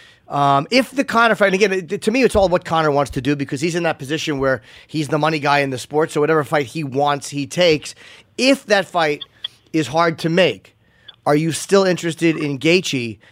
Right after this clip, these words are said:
even though you're much closer in the rankings, you might even be above him now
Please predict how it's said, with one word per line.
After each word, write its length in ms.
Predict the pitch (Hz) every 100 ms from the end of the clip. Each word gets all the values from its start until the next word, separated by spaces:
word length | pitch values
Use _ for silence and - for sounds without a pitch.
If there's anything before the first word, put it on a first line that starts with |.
| -
even 220 | 156 180 175
though 60 |
you're 180 | 165 151
much 260 | 151 175 -
closer 320 | 175 160 170
in 80 | 151
the 60 |
rankings, 340 | 147 160 151 135
you 80 |
might 180 | 139 156
even 120 | 147
be 120 | 135 135
above 380 | 107 151 185
him 180 | 165 156
now 340 | 135 123 117